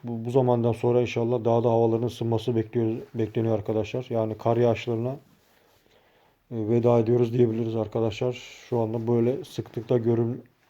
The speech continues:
belki bir müddet daha görülmez ama değişebilir. İnşallah aktaracağız zaten gün ve gün.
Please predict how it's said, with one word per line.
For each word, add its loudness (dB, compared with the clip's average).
belki -2
bir 0
müddet -2
daha 2
görülmez 0
ama -2
değişebilir. 0
İnşallah 0
aktaracağız 2
zaten 2
gün 2
ve 4
gün. -4